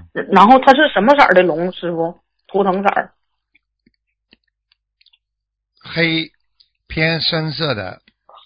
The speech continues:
Speaker 1: 嗯，黑白都有的，嗯，颜色。
Speaker 2: 啊，
Speaker 1: 嗯。
Speaker 2: 那穿黑色的衣服可以，
Speaker 1: 对呀。
Speaker 2: 是不？
Speaker 1: 对呀，里面白的嘛，好了。
Speaker 2: 哦，
Speaker 1: 嗯。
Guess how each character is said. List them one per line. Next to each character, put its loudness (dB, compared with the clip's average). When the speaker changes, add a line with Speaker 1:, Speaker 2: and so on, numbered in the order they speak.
Speaker 1:
嗯， -18
黑 -4
白 -6
都 -8
有 -8
的， -20
嗯， -20
颜 -18
色。 -20
Speaker 2:
啊， 6
Speaker 1:
嗯。 -6
Speaker 2:
那 6
穿 4
黑 2
色 4
的 0
衣 -2
服 0
可 -6
以， 0
Speaker 1:
对 4
呀。 0
Speaker 2:
是 -2
不？ -4
Speaker 1:
对 -8
呀， -8
里 -10
面 -4
白 -4
的 -8
嘛， -14
好 -18
了。 -20
Speaker 2:
哦， -2
Speaker 1:
嗯。 -18